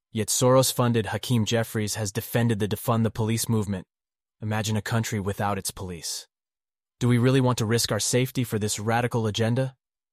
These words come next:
It doesn't stop there. Jeffries defended reprehensible, anti-Semitic comments against our Jewish community, comparing them to skunks and dogs. And if that wasn't alarming enough,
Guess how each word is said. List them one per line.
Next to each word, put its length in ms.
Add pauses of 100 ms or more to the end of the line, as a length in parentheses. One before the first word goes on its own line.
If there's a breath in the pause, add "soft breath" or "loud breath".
(280)
It 80
doesn't 240
stop 360
there. 360 (800)
Jeffries 380
defended 460
reprehensible, 880 (320)
anti-Semitic 800
comments 400
against 260
our 80
Jewish 360
community, 580 (320 loud breath)
comparing 340
them 200
to 180
skunks 600
and 220
dogs. 560 (540)
And 80
if 80
that 180
wasn't 300
alarming 380
enough, 440